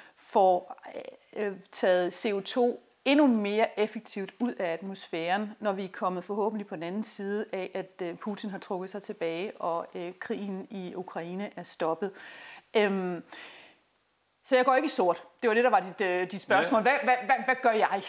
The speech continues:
Speaker 2: Ja, ja,
Speaker 1: Øh, selvfølgelig
Speaker 2: ja.
Speaker 1: ville jeg jo, øh, ønske for os alle sammen, at vi kunne koncentrere os fuldt og helt om, om klimakampen. Det er bare ikke det, der er præmissen. Præmissen er, der er krig i Europa, og vi bliver nødt til at sørge for, at vi ikke lukker virksomheder, og at folk ikke, øh, går frysende, øh, i seng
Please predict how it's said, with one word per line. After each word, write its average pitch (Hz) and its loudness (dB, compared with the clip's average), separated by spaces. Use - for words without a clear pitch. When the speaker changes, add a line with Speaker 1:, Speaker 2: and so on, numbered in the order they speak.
Speaker 2:
Ja, 247 -6
ja, 190 4
Speaker 1:
Øh, 214 0
selvfølgelig 262 2
Speaker 2:
ja. 233 4
Speaker 1:
ville 226 4
jeg 208 6
jo, 214 2
øh, 190 0
ønske 240 2
for - 0
os 165 4
alle 220 2
sammen, 196 2
at 190 -2
vi 190 -2
kunne 180 -12
koncentrere 202 2
os 185 0
fuldt 190 -2
og 180 -2
helt 180 -6
om, 170 -4
om 185 -4
klimakampen. 196 -2
Det 240 8
er 226 2
bare 196 6
ikke 208 2
det, 202 2
der 214 4
er 175 -2
præmissen. 214 -2
Præmissen 202 -6
er, 170 0
der 233 2
er 185 0
krig 208 -8
i 196 -8
Europa, 190 -6
og 196 -2
vi 196 -2
bliver 190 -4
nødt 196 2
til - -8
at 185 -4
sørge 190 -2
for, - -2
at 185 -2
vi 208 2
ikke 233 2
lukker 202 6
virksomheder, 202 0
og 190 4
at 185 0
folk 214 4
ikke, 214 -4
øh, 180 -6
går 185 0
frysende, 214 -6
øh, 180 -6
i 202 -6
seng 226 0